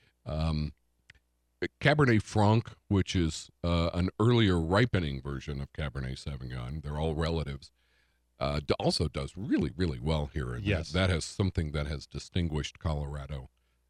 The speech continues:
Speaker 1: um, in a lot of competitions. And, um, uh, so we
Speaker 2: It
Speaker 1: love, we love Cabernet Franc as well.
Speaker 2: We do. And, um, yeah, so, but the, but historically, because of the, the big three being planted, I mean, that's what was initially planted.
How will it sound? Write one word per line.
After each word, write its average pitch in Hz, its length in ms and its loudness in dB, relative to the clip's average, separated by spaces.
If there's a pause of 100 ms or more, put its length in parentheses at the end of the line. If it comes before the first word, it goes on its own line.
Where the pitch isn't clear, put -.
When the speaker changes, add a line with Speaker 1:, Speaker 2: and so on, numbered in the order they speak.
(160)
Speaker 1:
um, 64 400 -8 (300)
in 85 120 0
a 78 60 0
lot 76 220 2
of 71 100 -6
competitions. 71 800 -6 (180)
And, 64 200 -12 (200)
um, 60 320 -12 (160)
uh, 80 140 -4
so 110 140 2
we 98 100 4
Speaker 2:
It 95 40 4
Speaker 1:
love, 98 180 2
we 90 80 0
love 82 160 -2
Cabernet 69 340 -6
Franc 71 220 -10
as - 80 -16
well. 64 120 -8 (220)
Speaker 2:
We 113 140 0
do. 104 200 0 (460)
And, 107 320 4
um, 101 480 2 (920)
yeah, 120 200 4
so, 135 220 2
but 120 180 0
the, 120 220 2 (240)
but 131 140 0
historically, 147 580 2
because 170 320 2
of 165 80 2
the, 113 280 2
the 117 120 -2
big 113 220 -2
three 113 200 2
being 101 240 0
planted, 123 460 -2
I 147 60 2
mean, 143 120 4
that's 151 220 2
what 156 140 2
was 139 120 0
initially 120 400 0
planted. 123 600 2